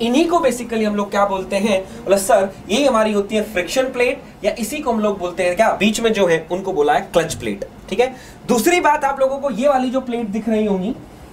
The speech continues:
ये वाली जो plate दिख रही है, ये plate हमारी कौन सी plate होती है? बोला, "सर, these plates are the pressure plates, these are, these plates are the pressure plate।" Pressure plate का मतलब ये क्या करती हैं?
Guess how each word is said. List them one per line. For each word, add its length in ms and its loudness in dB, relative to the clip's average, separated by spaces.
ये 100 4
वाली 220 4
जो 100 -2
plate 240 0
दिख 220 -2
रही 140 4
है, 60 4
ये 160 4
plate 280 2
हमारी 220 2
कौन 200 0
सी 120 -2
plate 260 2
होती 260 0
है? 140 2
बोला, 380 -2
"सर, 280 2
these 260 2
plates 300 2
are 300 0
the 180 2
pressure 320 0
plates, 500 -10
these 360 0
are, 160 2
these 260 0
plates 260 0
are 280 2
the 220 2
pressure 240 0
plate।" 220 -4
Pressure 380 -2
plate 280 -4
का 80 4
मतलब 320 -4
ये 80 -4
क्या 160 2
करती 300 -6
हैं? 220 -4